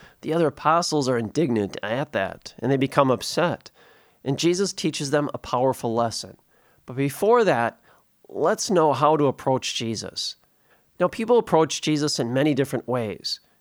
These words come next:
James and John through power and ambition. Well, remember the story of great Mary and Martha. You know, Jesus comes over for dinner.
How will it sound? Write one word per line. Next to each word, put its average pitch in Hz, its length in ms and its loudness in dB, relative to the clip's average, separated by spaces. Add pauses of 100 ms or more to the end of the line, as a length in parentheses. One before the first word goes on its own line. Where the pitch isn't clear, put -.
(180)
James 170 320 2
and 156 160 2
John 147 440 4
through 156 460 0 (300)
power 147 480 2
and 101 120 0
ambition. 98 520 -2 (580)
Well, 175 240 2
remember 196 760 2
the 113 140 -8
story 165 340 2
of 123 120 0
great 139 260 2 (160)
Mary 143 440 4
and 113 120 0
Martha. 110 520 -2 (540)
You 151 120 -6
know, 156 200 -6
Jesus 180 440 0
comes 147 280 2
over 143 280 2
for - 160 -6
dinner. 135 420 -2